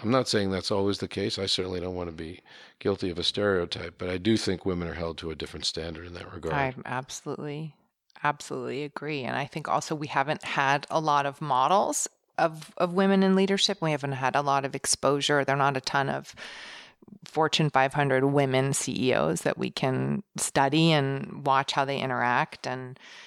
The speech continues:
Speaker 2: I probably can bet you that they're direct in the way that they communicate. But I think as, as the paradigm continues to emerge about what a woman leader can,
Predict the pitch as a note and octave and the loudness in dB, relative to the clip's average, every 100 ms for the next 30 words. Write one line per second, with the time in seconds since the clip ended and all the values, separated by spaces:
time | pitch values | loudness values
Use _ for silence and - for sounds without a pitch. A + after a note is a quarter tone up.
0 | - D3 C#3 C3 C3 C3 - B2+ A#2+ B2+ | -2 -2 2 0 0 0 0 2 4 2
1 | - A#2 B2 B2 B2 C3 C3+ A#2+ G2+ E3 | 2 0 2 2 2 0 0 4 4 4
2 | - D3 C#3+ C3+ C3 - C3 C3 - C#3+ | 0 0 2 2 0 0 0 0 -4 -8
3 | B2+ C3 C#3+ F#3 F#3+ G3+ - D3+ C3+ C3 | -6 -6 -6 -6 -4 -6 -6 -2 -2 -2
4 | C#3 C#3 - _ _ _ - - - D#3 | -6 -6 -12 _ _ _ -20 -10 -2 -2
5 | C3 - - - _ _ E3 D#3 - D#3 | -2 -6 -6 -10 _ _ 0 0 2 4
6 | D3 D3 C#3+ C#3+ C#3+ D3+ C3+ C3+ - D3 | 6 4 2 -2 -4 -2 -2 -2 0 2
7 | C3 A#2+ C3 F3 D3+ C3 C3+ B2 - - | 2 2 2 0 2 0 2 0 0 -2
8 | D3+ D3 C#3+ C3+ C3+ C3 C3+ B2+ B2 B2 | -4 -2 -2 -2 -2 -2 -2 -2 -2 -2
9 | - C3 B2+ | -4 -4 -6